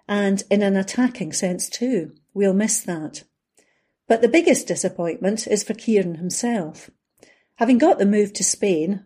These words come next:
and having started so well for Sociedad, he then picks up an injury which looks as though it's quite nasty. He's going to be out for a length of time. That's a shame for Kieran. But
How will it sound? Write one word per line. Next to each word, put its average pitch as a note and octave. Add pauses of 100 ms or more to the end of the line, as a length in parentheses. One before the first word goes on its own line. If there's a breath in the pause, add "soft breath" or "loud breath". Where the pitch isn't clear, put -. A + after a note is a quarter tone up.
and F#3
having F#3
started G3+
so A#3
well F3
for -
Sociedad, E3+ (400 soft breath)
he A3
then B3+
picks -
up G3
an F#3+
injury F#3 (300 loud breath)
which -
looks -
as E3
though D#3+
it's -
quite E3+
nasty. F3 (1000 soft breath)
He's G#3+
going B3
to B3+
be D4
out E3+
for F#3
a E3+
length F3+
of -
time. E3+ (340)
That's G#3
a G3
shame F#3
for D#3+
Kieran. D#3+ (1000)
But A#3